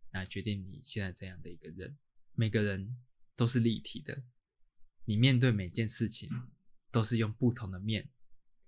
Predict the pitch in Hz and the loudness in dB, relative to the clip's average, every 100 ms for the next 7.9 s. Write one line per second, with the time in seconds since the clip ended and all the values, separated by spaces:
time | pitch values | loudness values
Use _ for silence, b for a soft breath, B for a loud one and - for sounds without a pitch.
0 | - _ _ - 107 104 95 92 90 - | -20 _ _ 0 2 2 0 -4 -8 -8
1 | - _ _ _ - _ - 120 110 - | -14 _ _ _ -20 _ -2 4 4 2
2 | 104 107 104 101 87 92 - _ _ - | -2 -2 -2 -6 -8 -10 -12 _ _ -2
3 | 123 135 110 101 87 110 107 110 98 110 | 2 4 4 2 -4 -4 -2 -2 -4 -6
4 | - - _ - - - - - 120 98 | -12 -20 _ -20 -18 -14 -12 2 2 4
5 | 90 - - 113 104 - - - _ - | 0 -2 0 2 0 -4 -18 -20 _ -2
6 | 107 107 107 98 - 107 107 110 90 92 | 0 0 -2 -4 -4 -4 -4 -4 -8 -10
7 | 95 - 104 117 - 120 143 131 - | -8 -4 0 2 2 2 6 4 4